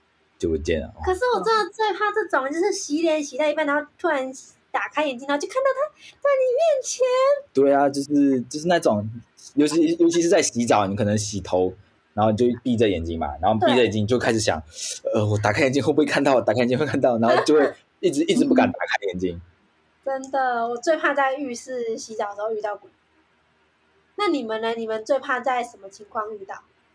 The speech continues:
Speaker 1: 我，我最怕，我觉得，我觉得是除了浴室之外，洗澡之外，我最怕就是在船上，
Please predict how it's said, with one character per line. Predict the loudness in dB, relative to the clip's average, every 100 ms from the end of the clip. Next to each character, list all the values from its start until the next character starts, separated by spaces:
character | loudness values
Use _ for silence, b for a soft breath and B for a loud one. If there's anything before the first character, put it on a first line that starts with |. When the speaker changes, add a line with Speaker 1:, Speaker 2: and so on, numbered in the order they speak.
| _
Speaker 1:
我， | -4 -2 -2 -2 -4 -6 -10 _ _
我 | -2
最 | 2 2
怕， | 4 4
我 | 4
觉 | 2
得， | 2
我 | 2
觉 | 0
得 | 0
是 | -2
除 | -4 0
了 | 2
浴 | 2 0
室 | 0 -2
之 | 0
外， | 2 2
洗 | 0 -4 -2
澡 | 0
之 | 0
外， | 2
我 | 2
最 | 0 0 2
怕 | 2
就 | 2
是 | 0
在 | 2 2 2
船 | -2 -6 -4
上， | -2 -4